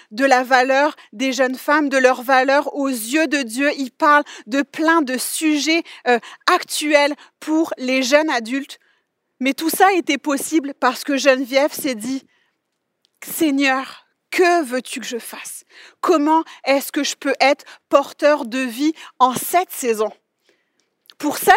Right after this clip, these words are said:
génération, mais aussi pour les générations qui allaient suivre. Geneviève s'est montrée disponible. Et puis là, peut-être vous allez me dire, « Oui, mais Sophie, c'est, c'est, c'est peut-être plus facile,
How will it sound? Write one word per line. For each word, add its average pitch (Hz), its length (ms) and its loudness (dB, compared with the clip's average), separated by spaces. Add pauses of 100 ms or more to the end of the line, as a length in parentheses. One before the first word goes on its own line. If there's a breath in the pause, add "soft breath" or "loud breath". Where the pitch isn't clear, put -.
génération, 294 540 2
mais 294 100 0
aussi 277 240 -2
pour 302 200 -2
les 277 120 0
générations 277 640 0
qui - 180 -12
allaient 202 180 -8
suivre. - 340 -18 (480 soft breath)
Geneviève 285 720 2
s'est 302 140 -4
montrée 269 480 -4 (240 loud breath)
disponible. 240 800 -4
Et 233 80 -6
puis - 140 -6
là, 285 120 4
peut-être 277 220 0
vous 269 140 0
allez 240 160 2
me 254 60 -4
dire, « 262 160 -4
Oui, 330 100 2
mais 285 120 0
Sophie, 302 460 -4 (440 soft breath)
c'est, 240 200 -10
c'est, 269 160 -8
c'est 320 160 2
peut-être 277 240 4
plus 302 180 -6
facile, 311 400 0